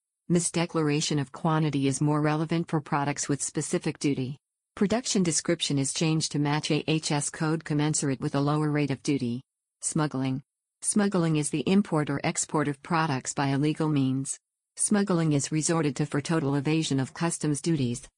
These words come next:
as well as for the import and export of contraband. Smugglers do not pay duty since the transport is covert, so no customs declaration is made.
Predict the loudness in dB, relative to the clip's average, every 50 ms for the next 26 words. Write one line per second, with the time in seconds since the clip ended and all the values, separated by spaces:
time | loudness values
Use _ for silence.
0 | _ _ -4 -2 0 0 2 2 2 0 -2 -2 -2 0 2 2 2 2 0 0
1 | 0 0 0 2 0 0 0 0 -2 -2 -4 -4 -4 -2 -2 0 -2 -4 -4 -2
2 | 0 0 0 0 -2 -4 -2 0 0 0 0 -2 -2 -4 -6 -10 -16 _ _ _
3 | _ _ _ _ -2 0 2 2 2 2 2 0 0 -2 0 0 0 2 2 2
4 | 0 -2 -4 -2 0 0 0 2 2 2 4 4 2 0 0 0 -2 -2 -2 -4
5 | -4 -4 -2 -2 -2 -2 0 -2 -2 -2 -2 0 0 0 -2 -2 -4 -2 0 0
6 | 0 0 0 -2 -4 -4 -6 -8 -16 _ _ -10 -2 0 2 4 4 4 2 0
7 | 0 -2 -2 -2 0 0 0 -2 -2 0 -2 -2 -2 0 0 0 2 2 0 0
8 | 0 2 2 2 2 2 0 0 2 0 0 -2 -4 -8